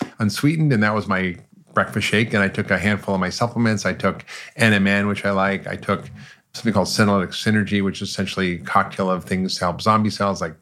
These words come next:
you know, extracts from strawberries and curcumin and green tea. And I took a multivitamin, fish oil, vitamin D, and a product that has quercetin in it, uh, and a few other things I kind of forget. But basically, that's my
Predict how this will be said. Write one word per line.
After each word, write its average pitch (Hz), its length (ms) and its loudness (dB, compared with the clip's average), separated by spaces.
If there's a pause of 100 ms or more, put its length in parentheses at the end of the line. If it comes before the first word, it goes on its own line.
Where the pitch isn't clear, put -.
(600)
you 107 60 2
know, 85 140 0 (180)
extracts 98 400 0
from 98 200 -4
strawberries 110 680 2
and 85 220 -8 (280)
curcumin 113 640 4
and 85 140 -4
green 90 160 -4
tea. 120 420 0 (340)
And 113 480 4
I 101 120 2
took - 160 -12
a - 20 -4
multivitamin, 101 640 0
fish - 280 -4
oil, 101 220 2
vitamin 98 300 0
D, 98 240 0
and 95 100 -2
a - 160 -6 (220)
product 98 400 4
that 92 140 -4
has - 180 -6
quercetin 110 500 2
in 107 120 4
it, 160 180 0 (400)
uh, 104 240 4
and 120 100 0
a 117 40 4
few 120 160 2
other 104 140 2
things 95 200 -2
I 92 120 0
kind 92 200 -4
of 85 60 -6
forget. 95 300 0
But 107 140 2
basically, 143 300 2
that's 110 120 0
my 107 180 0